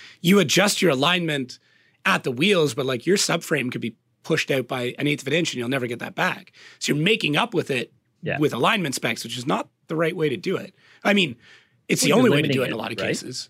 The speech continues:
Speaker 1: Yeah.
Speaker 2: You're, you're limiting your adjustment. Uh, it,
Speaker 1: Yeah.
Speaker 2: bringing it back to, um, Jonathan Hurst, I think that that's gonna be a huge thing for him this year is <laughs> there's,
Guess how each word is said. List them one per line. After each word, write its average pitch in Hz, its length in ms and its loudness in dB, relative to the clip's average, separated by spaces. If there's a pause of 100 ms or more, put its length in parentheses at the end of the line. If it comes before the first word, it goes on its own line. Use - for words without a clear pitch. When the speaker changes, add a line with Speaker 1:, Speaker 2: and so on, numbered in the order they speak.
Speaker 1:
Yeah. 156 300 -2
Speaker 2:
You're, 120 160 -2 (120)
you're 135 140 0
limiting 135 380 0
your 113 140 2
adjustment. 101 640 -4
Uh, 107 100 -2 (640)
it, - 140 -4
Speaker 1:
Yeah. - 180 -2
Speaker 2:
bringing 127 360 2
it 113 100 0
back 113 300 -2
to, 110 640 0
um, 101 480 -2
Jonathan 110 340 -2
Hurst, 127 380 -2 (100)
I 123 140 0
think 117 260 -2
that 110 140 -4
that's 107 200 0
gonna 110 180 -2
be 110 120 0
a 107 40 0
huge 113 520 -2
thing 131 400 0 (240)
for 104 380 4
him 104 200 0
this 104 220 0
year 110 160 2
is - 320 -2 (300)
<laughs> - 100 -6 (760)
there's, 120 280 0